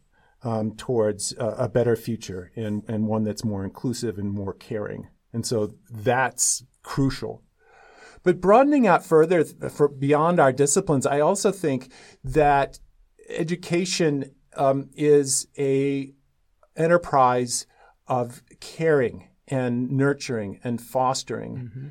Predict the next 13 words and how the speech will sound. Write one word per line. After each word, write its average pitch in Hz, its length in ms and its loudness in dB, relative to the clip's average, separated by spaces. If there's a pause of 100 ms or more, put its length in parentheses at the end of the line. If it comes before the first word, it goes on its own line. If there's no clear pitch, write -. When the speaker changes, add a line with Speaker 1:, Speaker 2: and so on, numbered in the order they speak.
(300)
Speaker 1:
Uh, 120 340 -4
it 139 260 -2
is, 135 320 0 (100)
pedagogy 143 640 0
is, 131 260 -4
you 131 100 -4
know, 123 100 -4
to 131 140 -8
raise 143 320 0
the 156 80 -12
child. 147 480 0 (300)
We 170 300 0
have 139 280 0